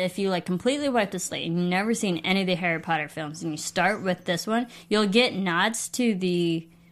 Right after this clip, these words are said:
original movies with Albus Dumbledore and Lilo Lestrange, and you'll still wonder, "Who the hell are they?" So, like,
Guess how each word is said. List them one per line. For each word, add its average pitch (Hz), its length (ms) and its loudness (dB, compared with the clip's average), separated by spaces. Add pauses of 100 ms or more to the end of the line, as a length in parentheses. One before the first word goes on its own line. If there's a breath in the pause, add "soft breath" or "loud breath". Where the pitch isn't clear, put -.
(160 loud breath)
original 196 580 2
movies 165 360 -2
with 151 180 -8
Albus - 340 -6
Dumbledore 180 840 0
and 180 120 -4
Lilo 180 300 2
Lestrange, 190 480 -2
and 202 160 0
you'll 226 100 4
still 247 280 2
wonder, 254 220 4
"Who 294 180 4
the 247 80 4
hell 214 340 2
are 190 160 0
they?" - 340 -10 (480 loud breath)
So, 180 320 0
like, 170 520 -4